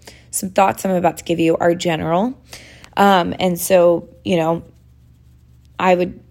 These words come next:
you know, just take it generally <laughs> 'cause this could apply to you and it might not at all,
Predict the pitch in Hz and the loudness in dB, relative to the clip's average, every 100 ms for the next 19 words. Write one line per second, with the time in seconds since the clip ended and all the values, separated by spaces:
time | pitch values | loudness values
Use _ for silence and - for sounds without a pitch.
0 | - 170 - - - - 175 156 - 208 | -10 -8 -8 -8 -10 -2 -2 -2 0 0
1 | 120 78 208 214 269 - - - - - | 0 -2 -2 0 -2 -4 -12 -10 -8 -6
2 | - 196 101 101 185 202 - - - 202 | -2 2 4 2 0 -8 -12 -18 -16 0
3 | 214 190 202 180 175 - 175 170 175 220 | 4 4 4 4 2 -4 0 2 2 2
4 | 240 - 170 175 208 - - - 175 170 | 0 0 -2 -4 -8 -4 -4 -2 0 0
5 | - - 180 190 208 - - | 0 2 4 4 4 0 -6